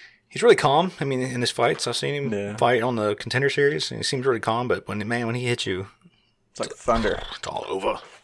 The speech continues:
Speaker 1: All over.
Speaker 2: All over.
Speaker 1: So, all right, both of us hit Hardy in that fight.
Speaker 2: Yeah, we're starting to agree more.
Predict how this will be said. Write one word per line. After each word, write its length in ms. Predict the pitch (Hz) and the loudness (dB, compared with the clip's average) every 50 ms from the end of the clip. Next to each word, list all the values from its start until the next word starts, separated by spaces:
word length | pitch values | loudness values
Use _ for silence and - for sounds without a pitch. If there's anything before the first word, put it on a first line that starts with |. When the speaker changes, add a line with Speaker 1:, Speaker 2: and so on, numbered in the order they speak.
| _ - - - - - - - _ - - | _ -20 -20 -20 -20 -20 -20 -20 _ -6 -2
Speaker 1:
All 240 | 98 95 - - | -2 -2 -2 -4
over. 920 | - - - - - - - _ _ _ _ _ - - _ - - - - | -6 -10 -14 -16 -16 -16 -18 _ _ _ _ _ -20 -20 _ -12 -6 -4 -4
Speaker 2:
All 260 | 123 - 139 143 - - - - 107 | -4 -4 -8 -16 -18 -20 -16 -10 -8
over. 480 | 107 117 107 - - - - - 120 - - | -8 -6 -8 -8 -12 -16 -18 -18 -18 -18 -18
Speaker 1:
So, 380 | - - - - - - 113 107 - _ - - 156 | -16 -16 -14 -14 -14 -14 -16 -18 -20 _ -20 -12 -8
all 100 | 147 - | -6 -6
right, 160 | - - 110 | -6 -4 -2
both 160 | 127 139 - | -2 -2 -2
of 80 | 147 143 | -4 -6
us 120 | - - | -8 -8
hit 140 | 156 143 - _ _ - - | -10 -14 -16 _ _ -20 -12
Hardy 260 | - - 87 - 92 | -8 -6 -6 -4 -4
in 80 | 90 92 | -6 -8
that 140 | 98 92 | -10 -12
fight. 240 | - - 92 95 - - _ _ - - | -12 -14 -16 -16 -16 -18 _ _ -14 -10
Speaker 2:
Yeah, 240 | 190 196 147 120 113 117 - - - - | -8 -6 -6 -8 -8 -10 -12 -14 -14 -14
we're 80 | - 151 | -12 -8
starting 280 | - 220 214 220 214 196 | -6 -6 -4 -2 -2 -2
to 20 | |
agree 240 | 190 180 208 214 196 | -2 -2 -4 -6 -8
more. 360 | 151 113 98 98 98 98 - | -6 -6 -4 -6 -6 -8 -12